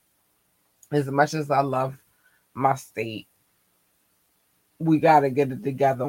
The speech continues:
on how we handle things, because I don't think we handle things as well. But, um, great state to live in. Shout out to Maryland. Maryland, Maryland, depending on where you from.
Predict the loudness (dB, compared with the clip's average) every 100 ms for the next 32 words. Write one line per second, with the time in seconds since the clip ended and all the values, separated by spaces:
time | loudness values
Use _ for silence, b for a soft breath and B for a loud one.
0 | -4 -4 -4 0 0 0 -2 -4 -2 -2
1 | -4 -10 -16 -14 -14 -14 -18 -18 -10 -8
2 | -6 -8 -8 -12 -10 -10 -8 -8 -10 -16
3 | -10 -10 -10 -10 -12 -14 _ -12 -10 -8
4 | -10 -6 -4 -4 -8 -8 -6 -6 -8 -12
5 | _ _ _ _ -16 -16 -12 -8 -8 -10
6 | -8 -8 -6 -6 -4 -4 -4 -6 -6 -8
7 | b b b -4 4 6 8 6 2 0
8 | 2 2 2 2 0 0 0 -2 -6 -10
9 | -12 _ _ _ _ _ _ _ _ _
10 | 2 4 8 8 8 6 4 6 6 8
11 | 6 4 2 0 4 6 6 6 6 4
12 | 2 2 0 0 -2 -2 -2 -4 2 4
13 | 4 4 2 4 2 2 -2 -4 -4 -4